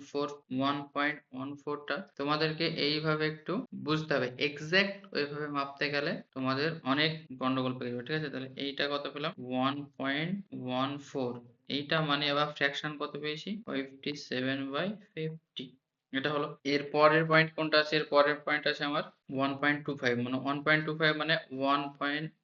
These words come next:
এ, ওয়ান পয়েন্ট টু এইট, তাহলে টু পয়েন্ট ফাইভ এর পরে নিশ্চয়ই বসবে। তাহলে এই যে টু পয়েন্ট, ওয়ান পয়েন্ট টু ফাইভ আর ওয়ান পয়েন্ট ফাইভ জিরো, এর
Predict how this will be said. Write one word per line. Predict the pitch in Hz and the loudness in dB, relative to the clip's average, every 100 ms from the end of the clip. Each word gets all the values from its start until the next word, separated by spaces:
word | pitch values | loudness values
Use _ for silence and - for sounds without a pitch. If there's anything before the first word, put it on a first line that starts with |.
| _ 127 | _ -2
এ, | 127 127 | -2 0
ওয়ান | 143 147 | -2 0
পয়েন্ট | 151 175 220 - - | 2 2 0 -8 -2
টু | 165 180 175 - - - 139 | 2 2 0 -6 -12 2 6
এইট, | 123 123 - - | 6 2 -6 -2
তাহলে | 131 135 151 156 | 2 4 4 0
টু | 156 156 | -4 2
পয়েন্ট | 156 156 - | 4 4 4
ফাইভ | 147 147 | 4 4
এর | 151 151 | 0 2
পরে | 147 147 | 2 2
নিশ্চয়ই | 147 - 151 143 | -2 0 0 0
বসবে। | 143 143 - | -2 -6 -6
তাহলে | 131 131 139 151 156 131 | -2 0 2 0 0 -2
এই | 143 156 | -2 0
যে | 151 160 156 - | 2 0 -2 -8
টু | 151 156 160 156 | -2 0 0 2
পয়েন্ট, | 147 143 | 4 4
ওয়ান | 143 143 | 2 2
পয়েন্ট | 151 151 151 | 2 2 -2
টু | 156 | 0
ফাইভ | 156 160 170 165 | 4 6 6 4
আর | 139 | 2
ওয়ান | 139 135 | 0 0
পয়েন্ট | 143 143 - | 0 -2 4
ফাইভ | 143 143 139 | 4 4 2
জিরো, | 127 123 | -2 -2
এর | 135 | -2